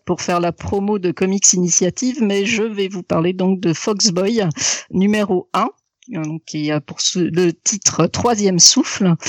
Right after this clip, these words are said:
Donc c'est paru chez Comics Initiative aussi. Euh, alors c'est paru quand ? En ce début d'année, en février deux mille vingt.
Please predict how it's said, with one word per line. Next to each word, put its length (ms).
Donc 220
c'est 220
paru 400
chez 220
Comics 460
Initiative 640
aussi. 540
Euh, 680
alors 240
c'est 220
paru 360
quand ? 260
En 40
ce 160
début 400
d'année, 540
en 100
février 680
deux 120
mille 300
vingt. 260